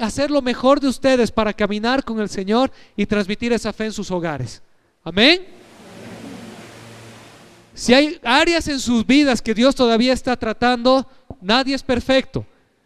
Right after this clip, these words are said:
pero debemos dar los pasos adecuados para vivir como Dios manda. Amén. ¿De acuerdo, papás y mamás? Amén. Ahora sí quiero que miren a la iglesia porque aquí viene la segunda parte. ¿Pueden todos mirar a la iglesia, por favor?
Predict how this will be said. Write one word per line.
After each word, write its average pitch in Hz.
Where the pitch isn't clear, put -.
pero 185
debemos 226
dar 240
los 214
pasos 254
adecuados 226
para 190
vivir 196
como 202
Dios 190
manda. 180
Amén. 277
¿De 190
acuerdo, 262
papás 262
y 269
mamás? 277
Amén. 254
Ahora 254
sí 294
quiero 311
que 262
miren 294
a 262
la 233
iglesia 254
porque 214
aquí 226
viene 254
la 233
segunda 220
parte. 170
¿Pueden 208
todos 247
mirar 226
a 240
la 233
iglesia, 233
por 202
favor? 226